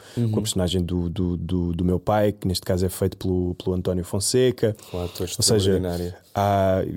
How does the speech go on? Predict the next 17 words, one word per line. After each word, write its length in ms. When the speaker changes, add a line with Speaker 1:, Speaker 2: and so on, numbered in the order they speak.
Speaker 1:
incrível 480
mesmo. 400
Speaker 2:
Incrível. 380
Speaker 1:
E, 600
e 60
há 60
Speaker 2:
Uhum. 60
Speaker 1:
essa 220
ligação 680
muitas 320
vezes 320
das 160
pessoas 320
com 140
as 80
próprias 340
personagens, 880